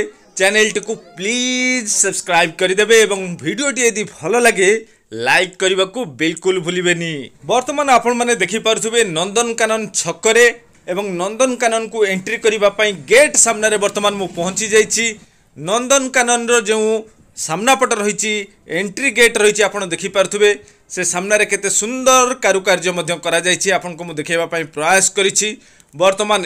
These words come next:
ଏହି ସ୍ଥାନରୁ ମୁଁ ଆପଣମାନଙ୍କୁ ଭିତରକୁ ନେଇକରି ଯିବି। ଭାରତର ଦ୍ୱିତୀୟ ବୃହତ୍ତମ ଜୁରେ କ'ଣ ଅଛି, ଗୋଟି ଗୋଟି କରି ଆପଣମାନଙ୍କୁ ଦେଖେଇବି। ଏହି ଗେଟ୍ ମଧ୍ୟରେ ଏଣ୍ଟ୍ରି କରିବା ପରେ ରାଇଟ୍ ସାଇଡ୍‌ରେ ପାଇବେ ଗୋଟିଏ ମ୍ୟାପ୍।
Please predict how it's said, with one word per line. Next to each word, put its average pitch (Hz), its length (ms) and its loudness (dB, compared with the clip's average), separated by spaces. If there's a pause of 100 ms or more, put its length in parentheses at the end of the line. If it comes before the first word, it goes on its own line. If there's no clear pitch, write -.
ଏହି 226 260 4
ସ୍ଥାନରୁ 226 440 2 (340)
ମୁଁ 180 100 -2
ଆପଣମାନଙ୍କୁ 240 680 0
ଭିତରକୁ 233 600 0
ନେଇକରି 202 340 2
ଯିବି। 185 280 -2 (260)
ଭାରତର 247 520 2
ଦ୍ୱିତୀୟ 233 460 0
ବୃହତ୍ତମ 254 480 2 (240)
ଜୁରେ 214 420 2 (600)
କ'ଣ 277 240 0 (140)
ଅଛି, 196 260 0 (600)
ଗୋଟି 254 500 0
ଗୋଟି 254 240 2
କରି 240 200 2
ଆପଣମାନଙ୍କୁ 208 680 0
ଦେଖେଇବି। 147 500 -4 (220)
ଏହି 196 280 0
ଗେଟ୍ 262 360 4
ମଧ୍ୟରେ 262 340 2 (100)
ଏଣ୍ଟ୍ରି 220 220 -2
କରିବା 226 320 4
ପରେ 214 360 4 (400)
ରାଇଟ୍ 208 360 2
ସାଇଡ୍‌ରେ 226 380 2
ପାଇବେ 190 360 2
ଗୋଟିଏ 185 340 0
ମ୍ୟାପ୍। 139 380 -2